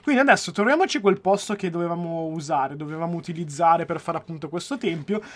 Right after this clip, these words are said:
e poi cerchiamo di sbizzarrirci un pochino sul da farsi. Sono quasi certo che, eh, nelle Swampland fa molto più figo. Lo so che è lontano, però comunque, raga, guardate,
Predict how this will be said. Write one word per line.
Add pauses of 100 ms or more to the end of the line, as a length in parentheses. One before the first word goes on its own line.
(100)
e
poi
cerchiamo
di
sbizzarrirci
un
pochino
sul
da
farsi.
Sono
quasi
certo
che,
eh,
nelle
Swampland
fa
molto
più
figo.
Lo
so
che
è
lontano,
però
comunque,
raga,
guardate,